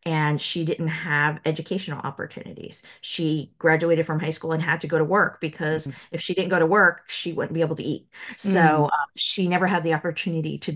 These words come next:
Speaker 1: go to college. So she wanted me to be able to have a career where I could,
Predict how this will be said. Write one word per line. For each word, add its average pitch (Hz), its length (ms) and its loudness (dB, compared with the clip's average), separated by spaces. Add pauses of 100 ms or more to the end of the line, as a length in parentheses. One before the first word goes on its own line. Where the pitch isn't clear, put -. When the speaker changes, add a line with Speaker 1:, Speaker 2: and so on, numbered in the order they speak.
(140)
Speaker 1:
go 160 140 2
to 147 80 0
college. 147 540 -4 (280)
So - 200 0
she 220 240 -2
wanted 196 280 2
me 165 140 -2
to 160 60 2
be 143 240 -4
able 156 180 2
to 156 80 -4
have 160 220 0
a 160 60 -4
career 156 520 0
where 151 280 0
I 147 200 2
could, 147 440 -2